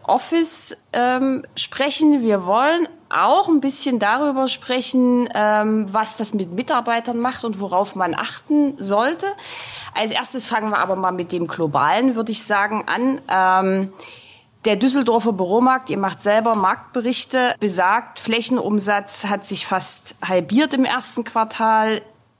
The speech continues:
Der Leerstand wird weiter steigen, Spitzenmiete bewegt sich seitwärts, Durchschnittsmiete sinkt. Wie ist dein aktueller Blick auf den Düsseldorfer Markt,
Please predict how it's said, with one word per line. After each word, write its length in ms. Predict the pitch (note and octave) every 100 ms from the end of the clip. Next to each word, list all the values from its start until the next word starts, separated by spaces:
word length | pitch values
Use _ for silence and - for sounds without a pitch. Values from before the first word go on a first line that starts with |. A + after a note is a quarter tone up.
| -
Der 120 | F3+
Leerstand 500 | F3 F3+ - F3+ E3
wird 160 | E3+ -
weiter 240 | D#3 D#3
steigen, 760 | - F3+ F#3+ G#3+ G#3+ G3+ G3+ G3+ -
Spitzenmiete 720 | - A3 - - G3+ G3 F#3+
bewegt 400 | F3+ E3 F3 F3
sich 160 | E3+ D3+
seitwärts, 640 | G3 G#3 A3 G#3 G3 -
Durchschnittsmiete 600 | F#3+ - E3+ - D#3+ D3
sinkt. 320 | C#3+ B3+ D4 - - - -
Wie 180 | G#3 A#3
ist 200 | A#3+ -
dein 160 | G3+ -
aktueller 480 | F#3 - C#3+ F3+
Blick 260 | E3+ F#3+ G#3+
auf 160 | E3 -
den 160 | E3+
Düsseldorfer 500 | D#3 D3+ D3 C3+ C#3
Markt, 380 | C#3 C3+ C3+